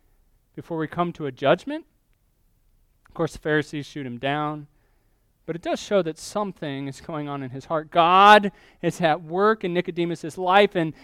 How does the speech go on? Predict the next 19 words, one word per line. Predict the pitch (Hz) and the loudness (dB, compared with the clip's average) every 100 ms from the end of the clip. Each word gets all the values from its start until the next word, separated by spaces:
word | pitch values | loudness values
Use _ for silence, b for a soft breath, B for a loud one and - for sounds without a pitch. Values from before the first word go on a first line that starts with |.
| - | -2
throughout | 196 196 202 | 8 10 10
the | |
gospel, | 208 175 196 - 196 | 6 6 4 0 -2
this | 196 - | -2 4
gospel, | 208 226 - 190 | 4 4 2 0
John | 196 202 | 2 2
uses | 208 202 185 | -2 -6 -6
Nicodemus | 202 190 180 208 190 | -8 -6 -4 -4 0
of, | 185 175 | -2 0
as | 180 180 | 0 2
an | 175 | 0
illustration | 202 247 - 214 202 185 | -2 -2 -2 -2 0 -4
of | 160 | -10
the | 156 | -12
truths | - 196 196 - | -12 -12 -12 -12
that | 160 | -16
Christ | - 160 160 - | -8 -6 -6 -10
is | 131 | -20
preaching. | _ - 147 - 131 | _ -14 -12 -12 -14